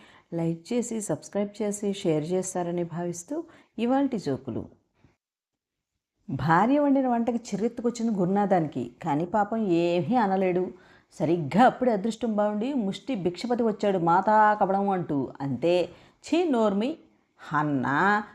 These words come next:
ఎప్పుడు ఒకే రకమైన కూరలు రుచి పచి ఉండవని ఇంకోసారి మా ఆవిడ వంటల్ని తప్పుపడితే ఒళ్ళు చీరేస్తా, వేధవాయిని వేధవాయి" అని పెళ్ళం మీద ఉన్న కసి, కోపం అంతా వాడి మీద చూపించేసరికి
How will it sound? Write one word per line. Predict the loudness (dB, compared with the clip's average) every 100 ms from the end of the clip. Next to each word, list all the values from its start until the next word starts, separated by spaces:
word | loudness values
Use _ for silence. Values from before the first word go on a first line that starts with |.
| _ -2
ఎప్పుడు | -2 -2 0 4
ఒకే | 4 4 2
రకమైన | 2 2 0
కూరలు | 0 0 2 2 2
రుచి | 2 0 0 -2
పచి | 0 0
ఉండవని | 0 0 2 2 0
ఇంకోసారి | -2 0 2 2 2 2 4 4 4
మా | 4
ఆవిడ | 4 4 2
వంటల్ని | 0 0 0 -2
తప్పుపడితే | 0 -2 0 -4 -2 0
ఒళ్ళు | 2 2 2
చీరేస్తా, | -2 -6 -2 2 2 2 0 -2 -4 0
వేధవాయిని | 4 6 6 6 6 2
వేధవాయి" | 2 4 6 8 6 2 -8 _ _ _ -6
అని | -2 0
పెళ్ళం | 0 0 0 2 2
మీద | 2 2
ఉన్న | 2 0
కసి, | -2 0 0 0 -4 -4 -4
కోపం | 2 4 4 2
అంతా | 0 0 0 0 -2 4 4
వాడి | 6 2
మీద | 0 -2
చూపించేసరికి | 0 0 0 -2 -2 -2 -2 -2 -2